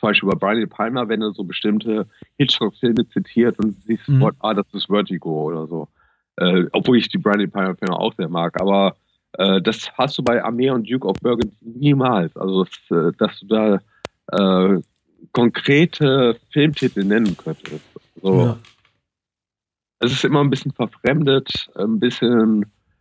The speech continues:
Speaker 1: bisschen anders. Und das macht den Zauber dieser Filme eigentlich auch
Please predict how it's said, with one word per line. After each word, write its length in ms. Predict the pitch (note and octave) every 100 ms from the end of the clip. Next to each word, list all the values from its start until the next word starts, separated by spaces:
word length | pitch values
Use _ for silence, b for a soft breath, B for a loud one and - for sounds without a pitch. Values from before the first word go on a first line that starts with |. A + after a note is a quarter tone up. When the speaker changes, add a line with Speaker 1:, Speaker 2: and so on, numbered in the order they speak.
| _ _ _
Speaker 1:
bisschen 280 | B2 - G2
anders. 380 | F2 E2+ D#2+ D2+ -
Und 440 | E2 F#2 F2 - _
das 160 | G#2 G#2 - _
macht 200 | G#2 - _ - _ _ _ G#2
den 120 | G2
Zauber 280 | G2+ G2 F#2
dieser 180 | D#2+ E2
Filme 300 | - D#2 D#2+
eigentlich 300 | D#2+ - D2
auch 160 | -